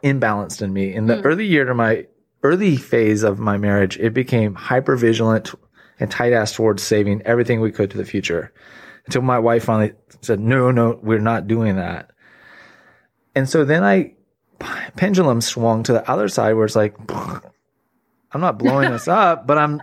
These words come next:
Speaker 1: I'm just not worried about it. And I'm just spending whatever I want and not thinking about it much because,"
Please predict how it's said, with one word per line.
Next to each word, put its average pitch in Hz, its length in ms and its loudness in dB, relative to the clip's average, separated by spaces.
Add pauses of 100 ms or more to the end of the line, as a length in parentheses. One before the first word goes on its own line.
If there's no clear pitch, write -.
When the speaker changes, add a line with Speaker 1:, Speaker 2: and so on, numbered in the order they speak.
Speaker 1:
I'm 170 200 0
just 226 120 -4
not 175 220 0
worried 175 260 2
about 139 280 4
it. 143 160 4
And 131 260 -4
I'm 143 140 -4
just 143 160 -6
spending 143 320 0
whatever 135 320 2
I 127 60 2
want 143 260 2
and 131 100 -2
not 123 160 -2
thinking 180 320 -2
about 104 240 -2
it 95 100 -6
much 107 260 -6
because," 113 440 -2